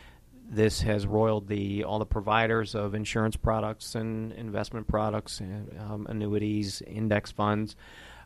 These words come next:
The entire investing universe is trying to deal with this new regulation from the Department of Labor. And interestingly, um, there are some segments of the,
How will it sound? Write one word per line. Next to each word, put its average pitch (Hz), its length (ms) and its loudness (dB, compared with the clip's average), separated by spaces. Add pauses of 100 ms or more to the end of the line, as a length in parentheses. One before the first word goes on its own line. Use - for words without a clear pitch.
The 113 100 2
entire 131 320 10
investing 120 460 6
universe 104 640 4
is 101 460 0
trying 104 480 2
to 110 120 -2
deal 117 440 2
with 92 260 -2
this 92 200 -4
new 104 160 2
regulation 101 680 2
from 98 180 -6
the 95 80 -6
Department 92 420 -4
of 92 60 -4
Labor. 127 320 0 (400)
And 120 120 2
interestingly, 110 960 2
um, 104 520 0 (120)
there 107 440 6
are 104 60 4
some 113 340 2
segments 117 520 6
of 104 160 2
the, 101 340 4